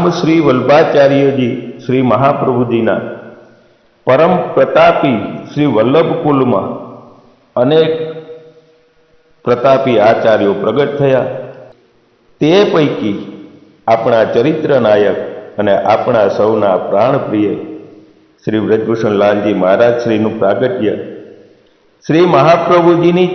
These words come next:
ચૌદમી પેઢીએ થયેલા શ્રી રઘુનાથજી મહારાજ શ્રીને ત્યાં થયું.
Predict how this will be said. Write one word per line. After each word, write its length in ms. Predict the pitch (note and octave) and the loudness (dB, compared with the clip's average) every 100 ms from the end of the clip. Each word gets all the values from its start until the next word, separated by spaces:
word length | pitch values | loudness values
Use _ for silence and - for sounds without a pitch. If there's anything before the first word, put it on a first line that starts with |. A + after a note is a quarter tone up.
| - | -2
ચૌદમી 600 | C3+ D3+ D3 D3+ F3 F3+ | 2 2 2 0 0 0
પેઢીએ 520 | D3 C#3 C#3 D#3 E3 D#3 D3 | 2 0 2 2 2 0 0
થયેલા 460 | C#3+ D#3 B2+ G2 - - - - - _ _ _ _ | 2 2 2 0 -2 -10 -14 -20 -20 _ _ _ _
શ્રી 340 | - - C3+ E3 | -10 -2 2 2
રઘુનાથજી 840 | E3 A#2 C3+ D#3+ C#3+ C3 C3+ C#3 E3 | 4 2 2 4 2 2 0 2 2
મહારાજ 440 | D#3 A#2 A#2 B2 A#2+ | 4 4 4 2 0
શ્રીને 380 | G#2 G#2+ A#2 | -2 -2 -2
ત્યાં 380 | A#2 A2+ G#2 D#3+ D#3+ - - - - | -2 0 0 0 -4 -12 -18 -20 -4
થયું. 340 | D3+ D#3 D3+ | 0 2 0